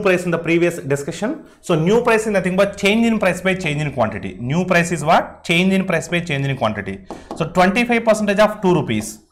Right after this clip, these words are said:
by, so change in quantity is three. Twenty-five percentage of two rupees is nothing but fifty paisa. Yes.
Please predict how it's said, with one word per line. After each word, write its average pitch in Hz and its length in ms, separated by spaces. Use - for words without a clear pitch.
by, 143 480
so 165 640
change 208 260
in 214 120
quantity 185 380
is 180 80
three. - 380
Twenty-five 220 360
percentage 226 380
of 226 100
two 214 100
rupees 208 260
is 196 60
nothing 196 260
but 196 60
fifty 175 340
paisa. 113 240
Yes. 185 380